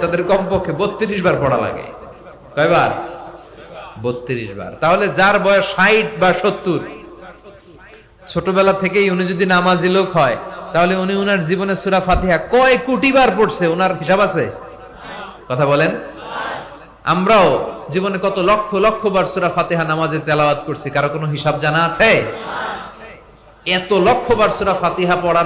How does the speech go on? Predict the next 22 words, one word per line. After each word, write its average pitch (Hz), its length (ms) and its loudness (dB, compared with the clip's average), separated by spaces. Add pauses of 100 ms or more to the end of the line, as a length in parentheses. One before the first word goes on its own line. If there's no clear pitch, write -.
পরেও 175 280 2
কোনোদিন 180 420 -2
কি 196 100 -6
মনে 170 240 -4
হয়েছে 170 360 0
যে 156 160 -2
সূরাটা 156 320 -2
পুরান 180 320 0
পুরান 151 220 -2
লাগে? 104 280 -4 (1000)
হ্যাঁ, 151 220 -6 (1120)
একটা 160 260 0
গান 170 340 2
যদি 190 200 2
আপনি 185 220 0
দশ 170 280 2
বার 165 100 2
শোনেন, 165 320 -6 (2250)
হ্যাঁ, 160 220 -4 (1080)
বিশ 165 300 0
বার 190 120 2
শোনেন, 185 340 0